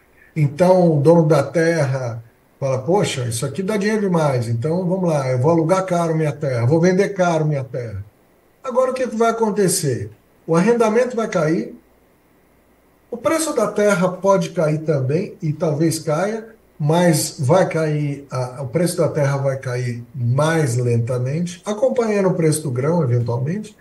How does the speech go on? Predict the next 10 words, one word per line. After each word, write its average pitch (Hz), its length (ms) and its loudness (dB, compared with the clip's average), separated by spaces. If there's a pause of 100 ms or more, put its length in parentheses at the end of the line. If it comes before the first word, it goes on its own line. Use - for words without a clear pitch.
(920)
e, 202 60 -6
e, 240 600 -6
e 208 160 0
isso - 240 0
tudo 294 200 2
é 349 140 6
ajuste, 254 580 0 (200)
é 151 80 -6
tudo 247 240 -8
ajuste, 247 580 -6